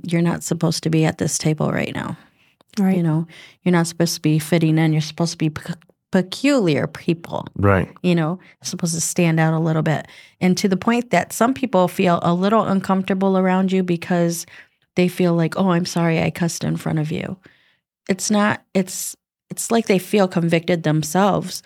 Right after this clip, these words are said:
Speaker 3: Right.
Speaker 1: because they know that she goes to church.
Speaker 3: They know who you
Speaker 1: He
Speaker 3: are.
Speaker 1: goes to church.
Speaker 3: Right.
Speaker 1: And they believe in this status, you know, so we gotta respect that.
Speaker 3: Right.
Speaker 1: And I think if they start doing that around you, it's okay.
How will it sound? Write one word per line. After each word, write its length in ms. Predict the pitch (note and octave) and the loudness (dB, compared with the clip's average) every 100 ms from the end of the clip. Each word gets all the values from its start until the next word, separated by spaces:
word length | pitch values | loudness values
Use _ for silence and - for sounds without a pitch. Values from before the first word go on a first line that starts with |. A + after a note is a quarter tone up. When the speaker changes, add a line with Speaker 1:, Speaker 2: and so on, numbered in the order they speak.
| - | -2
Speaker 3:
Right. 220 | G2 F#2+ | 0 2
Speaker 1:
because 260 | F#3 F#3+ F3 | 2 0 2
they 160 | F3 | 0
know 220 | E3+ E3 D#3+ | 2 0 0
that 280 | D#3+ - - _ _ - | -2 -4 -12 _ _ -14
she 260 | - G3+ | -4 -2
goes 280 | F#3 E3+ - | 0 -2 -4
to 80 | - | -10
church. 260 | - D3+ | -4 -2
Speaker 3:
They 60 | F#2 | 2
know 160 | G#2 G2 | 4 4
who 120 | G#2 | 2
you 180 | G2 - | 4 4
Speaker 1:
He 60 | |
Speaker 3:
are. 100 | B2 | 4
Speaker 1:
goes 200 | E3 E3 | 2 -2
to 100 | E3 | -6
church. 400 | D#3 E3+ D#3+ - | -4 -4 -4 -6
Speaker 3:
Right. 200 | - - - _ - | -4 -4 -6 _ -4
Speaker 1:
And 460 | F3+ E3 E3 E3 - - | 0 2 2 -2 -6 -8
they 260 | F3 F3+ | 0 2
believe 380 | E3+ E3+ E3+ E3+ | 2 2 2 2
in 140 | D#3+ D#3+ | 2 2
this 200 | D#3 D3 | 2 0
status, 600 | - - D3+ - E3 - | -4 -2 -4 -4 -6 -2
you 80 | D#3+ | 0
know, 160 | D3+ D3+ | 0 0
so 420 | D3+ D#3+ D3+ E3 - _ _ | -2 -2 -2 -4 -10 _ _
we 80 | F3 | -2
gotta 200 | F3 E3 | 2 2
respect 540 | D3+ D3+ - E3+ D3+ - | 0 -2 0 0 0 -4
that. 260 | - - _ _ _ _ C#3+ | -6 -6 _ _ _ _ -6
Speaker 3:
Right. 220 | D#3 - | 0 2
Speaker 1:
And 220 | F3 D#3+ | 2 0
I 140 | - F#3+ | 0 0
think 260 | F#3+ G3+ | 0 -2
if 120 | F3+ - | -2 0
they 120 | F3 | -2
start 320 | - G3 F#3 | 2 2 2
doing 260 | F#3 F#3 F#3 | 2 2 2
that 180 | F3+ | 2
around 360 | E3 E3 E3 F#3 | 2 2 2 2
you, 180 | G#3 G#3+ - | 0 -2 -4
it's 200 | F3+ F#3 | -6 0
okay. 560 | F#3+ F3 F#3+ D#3 D3+ | 0 2 0 0 -4